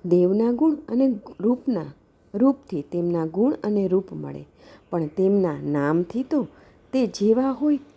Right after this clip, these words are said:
તેવા સંપૂર્ણપણે મળી જાય છે. એટલે નામ એ સાધન શ્રેષ્ઠ છે. આપણે ભગવાનના નામમાં રહેવું જોઈએ, એમાં જ જીવનનું સર્વ સુખ સમાયેલું છે.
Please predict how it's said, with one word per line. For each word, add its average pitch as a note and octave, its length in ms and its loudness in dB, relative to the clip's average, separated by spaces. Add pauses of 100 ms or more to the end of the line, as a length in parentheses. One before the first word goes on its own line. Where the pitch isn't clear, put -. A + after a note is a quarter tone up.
(120)
તેવા A3+ 360 -2 (100)
સંપૂર્ણપણે C#4+ 920 0
મળી C#3 280 -4
જાય C#3+ 240 -12
છે. - 180 -20 (560)
એટલે E3 420 2 (120)
નામ G3 380 2 (200)
એ G3+ 140 2
સાધન F#3+ 600 -4
શ્રેષ્ઠ C#3+ 500 -8
છે. - 220 -16 (540)
આપણે A3+ 460 0 (160)
ભગવાનના C4 640 0
નામમાં G#3+ 480 -2
રહેવું D3+ 300 -4
જોઈએ, D3+ 340 -14 (480)
એમાં B3+ 380 4
જ - 80 -14 (200)
જીવનનું G3 580 -4
સર્વ A#3 420 -6
સુખ G3+ 320 -6
સમાયેલું D#3 580 -4
છે. E3 180 -18